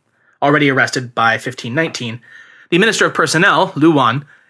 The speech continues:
and a number of eunuchs and officers in the imperial guard. Geis writes, quote,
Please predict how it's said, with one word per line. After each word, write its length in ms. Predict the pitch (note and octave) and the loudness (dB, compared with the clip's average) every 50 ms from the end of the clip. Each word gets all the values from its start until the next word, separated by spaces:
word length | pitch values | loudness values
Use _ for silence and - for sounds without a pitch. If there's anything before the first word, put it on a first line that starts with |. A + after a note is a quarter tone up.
| _ _ - | _ _ -2
and 100 | - D#3+ | 0 2
a 60 | E3 | 2
number 280 | F3+ A3+ A#3+ A3 G#3+ G#3+ | 2 2 2 2 2 2
of 240 | F3 D#3+ C3+ B2 C#3 | 0 0 -2 0 0
eunuchs 300 | F#3 G3+ G#3 G3 - - | 0 0 0 0 -2 -2
and 100 | C#3+ A#2 | -4 -2
officers 680 | D#3 F3 F#3 F3+ F3+ D#3+ - C#3 B2+ C3+ C#3+ C#3 C#3+ | 0 0 0 0 -2 -4 -2 -2 0 0 0 0 -2
in 80 | C#3 C3+ | -2 -2
the 100 | C#3 C3+ | -2 -2
imperial 380 | C3+ - - C3 B2 A#2 A#2 | -4 -4 -4 -2 -2 -2 -4
guard. 360 | A2+ - A#2+ A2+ F#2+ F2 - - - _ _ _ _ _ _ _ _ _ _ _ - | -4 -2 -2 -2 -2 -2 -6 -12 -20 _ _ _ _ _ _ _ _ _ _ _ -4
Geis 220 | E3+ E3 D3+ - - | -2 -2 -2 0 0
writes, 340 | C3 B2 B2 - - - | 0 0 0 -4 -6 -8
quote, 340 | - - - D3+ C3+ C3 - | -6 -2 -2 0 0 -2 -4